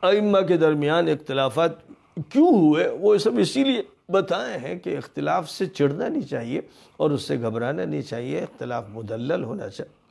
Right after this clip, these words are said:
اور جس طرح امام نے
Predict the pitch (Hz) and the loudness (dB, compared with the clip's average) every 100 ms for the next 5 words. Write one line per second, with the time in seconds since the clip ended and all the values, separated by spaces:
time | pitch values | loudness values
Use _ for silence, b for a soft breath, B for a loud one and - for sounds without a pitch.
0 | - 180 185 - - 147 143 - _ _ | -4 0 2 2 2 0 0 -6 _ _
1 | _ _ _ _ _ _ B B B - | _ _ _ _ _ _ B B B -2
2 | 156 156 165 147 139 131 | 0 2 2 2 2 0